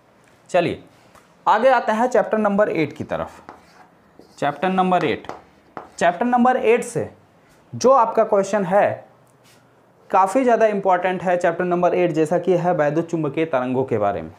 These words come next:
ठीक है। तो वैद्युत चुम्बकीय तरंगे होती क्या हैं, ठीक, वैद्युत चुम्बकीय तरंगे होती क्या हैं और साथ ही साथ वैद्युत चुम्बकीय स्पेक्ट्रम, ठीक है। विस्थापन धारा,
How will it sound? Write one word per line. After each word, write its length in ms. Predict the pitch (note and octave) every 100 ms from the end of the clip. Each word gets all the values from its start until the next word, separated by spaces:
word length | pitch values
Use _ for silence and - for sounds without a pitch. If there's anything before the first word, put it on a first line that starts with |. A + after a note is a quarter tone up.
| -
ठीक 140 | F3
है। 60 | G3+ - _ _
तो 80 | C#3+
वैद्युत 320 | D3+ E3 G3+
चुम्बकीय 360 | G3 F3 D#3+ F3+
तरंगे 440 | E3 D3 D#3 A3 A3+ -
होती 280 | A2+ A2+ G2+
क्या 160 | F2+ D2+
हैं, 80 | C#2+ - _ _ _ -
ठीक, 240 | A#3+ - _ _ _ _ B2
वैद्युत 320 | B2 D3+ F3
चुम्बकीय 380 | E3+ C#3 C#3+ D#3+
तरंगे 380 | C#3 C3+ D#3+ A#3+ - - _
होती 260 | E3+ G3 C#4
क्या 180 | C4+ A3+
हैं 180 | A#3+ B3+ - -
और 120 | D#3+
साथ 320 | D#3+ G3 G3
ही 60 | A#3
साथ 260 | A3 G3 D#3
वैद्युत 320 | D3+ D3+ F3
चुम्बकीय 520 | D#3+ C#3 C3+ E3+ - A2
स्पेक्ट्रम, 520 | - - - - - - _ _
ठीक 140 | F#3+
है। 80 | A#3 - - _ _ _ _ -
विस्थापन 500 | D3+ D#3 G#3 G3+ G3
धारा, 280 | F#3 G3